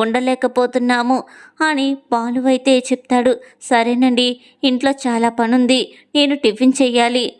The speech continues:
అందరూ కూడా వాళ్ళ పనుల మీద వెళ్తూ ఉంటారు కదా, తొందరగా వెళ్ళాలి" అని చెప్పి మీనా అయితే రెడీ అవుతూ ఉంటుంది. అప్పుడే బాలు మీనా దగ్గరికి వచ్చి, "మీనా,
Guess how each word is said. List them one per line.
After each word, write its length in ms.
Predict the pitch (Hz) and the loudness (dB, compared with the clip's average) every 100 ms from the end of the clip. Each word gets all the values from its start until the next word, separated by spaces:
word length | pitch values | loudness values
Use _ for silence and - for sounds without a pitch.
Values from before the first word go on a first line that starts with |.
| _ _ 240 | _ _ -4
అందరూ 260 | 233 233 269 277 | -4 -2 -2 0
కూడా 200 | 262 269 254 254 - 233 | 0 2 0 -4 -4 -2
వాళ్ళ 160 | 226 240 | -2 -2
పనుల 200 | 226 208 240 | -2 -2 0
మీద 100 | 254 247 | 2 2
వెళ్తూ 260 | 226 214 254 247 | 0 0 0 0
ఉంటారు 300 | 233 247 247 247 | 0 -2 -2 -2
కదా, 180 | 247 262 247 - _ _ 269 | 0 -2 -4 -18 _ _ -2
తొందరగా 420 | 254 269 302 302 302 | -2 -2 0 0 0
వెళ్ళాలి" 400 | 233 233 254 262 - 233 | -2 0 2 0 0 -4
అని 140 | 233 226 | -4 -2
చెప్పి 280 | 233 - 254 240 - - _ - | -4 0 -2 -2 -6 -20 _ -4
మీనా 260 | 240 247 294 302 | 0 2 4 2
అయితే 200 | 269 285 262 254 262 | 2 2 2 0 -2
రెడీ 220 | 233 208 254 | 0 0 0
అవుతూ 200 | 254 254 247 | 0 2 2
ఉంటుంది. 360 | 240 240 226 262 208 - _ _ 254 | 2 0 0 -2 -2 -10 _ _ -10
అప్పుడే 300 | 233 262 262 254 262 - | -4 0 0 -2 -6 -4
బాలు 260 | 220 233 262 240 | -2 0 -2 0
మీనా 220 | 220 226 247 | 0 0 -2
దగ్గరికి 300 | 254 233 240 | -2 -4 0
వచ్చి, 240 | 240 - 262 240 - _ - | -2 2 0 0 -8 _ -4
"మీనా, 260 | 226 226 247 | -2 0 0